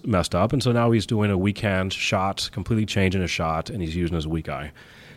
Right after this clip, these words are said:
There was a chance where he was going to, he tried to put a package in to go to, to Development Group. It wasn't accepted because of his, uh, medical condition. They thought he was gonna be medically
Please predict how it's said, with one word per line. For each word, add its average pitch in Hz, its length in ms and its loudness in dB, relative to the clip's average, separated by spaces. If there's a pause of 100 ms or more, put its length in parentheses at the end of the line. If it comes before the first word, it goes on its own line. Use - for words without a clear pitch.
(260)
There 131 240 4
was 165 100 4
a 143 60 0
chance 107 500 -2
where 101 140 4
he 107 100 2
was 110 180 4
going 98 280 4
to, 90 400 4 (520)
he 107 80 0
tried 110 200 8
to 104 80 6
put 101 180 4
a 90 100 6
package 90 440 2
in 85 80 -2
to 85 40 -2
go 82 120 -2
to, 82 80 0
to 78 60 -6 (180)
Development 80 440 -2
Group. 78 200 -10 (580)
It 110 120 4
wasn't 101 540 4
accepted 156 480 2
because 95 360 0
of 87 100 0
his, 85 400 0
uh, 95 260 -6
medical 92 440 2
condition. 82 420 -4
They 78 80 -4
thought 87 160 -2
he 82 80 0
was 80 160 -2
gonna 82 160 -4
be 82 140 -2
medically 80 580 -4